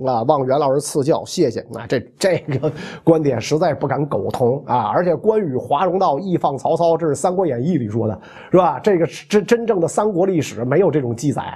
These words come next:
的，这就《三国演义》里说的。那，那难道说护国战争不应该打吗？应该坐视袁世凯称帝吗？那要照，照这种说法，那民国就不应该建立，是吧？好歹大清是统一的，是吧？民国你建立了之后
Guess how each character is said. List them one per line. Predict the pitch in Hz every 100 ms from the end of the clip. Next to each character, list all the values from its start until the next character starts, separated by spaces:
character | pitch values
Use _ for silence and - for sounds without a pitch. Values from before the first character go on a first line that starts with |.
| 95
的， | 101 104
这 | 180
就 | 170
《三 | 196
国 | 202 202
演 | 135
义》 | 180
里 | 135
说 | 107 120
的。 | 110 - 156
那， | 135 -
那 | 226
难 | 214 196
道 | 262 226
说 | 196 233
护 | 226 214
国 | 208
战 | 208 175
争 | 208
不 | 185 190
应 | 160
该 | 156
打 | 127 92
吗？ | 101 110 - -
应 | 196
该 |
坐 | 214 247 180
视 | - 156
袁 | 147
世 | 156
凯 | 127
称 | 113 143
帝 | 151 131
吗？ | 120 -
那 | - 247
要 | 262
照， | 247 233
照 | 208 254 208
这 | 262 208
种 | 160
说 | 143 196
法， | 147 131
那 | 160
民 | 147 247
国 | 220 202
就 | 196
不 | 185
应 | 175
该 | 208
建 | 208 175
立， | 220 - - -
是 |
吧？ | 175
好 | - 233
歹 | 214
大 | 208 196
清 | - 262
是 | 196
统 | 143 135 131
一 | 214
的， | 196 - - -
是 |
吧？ | 180 143 -
民 | 170 285
国 | 277 269
你 | 233 147
建 | 143 240 214
立 | 208
了 | 180
之 | 226
后 | 226 147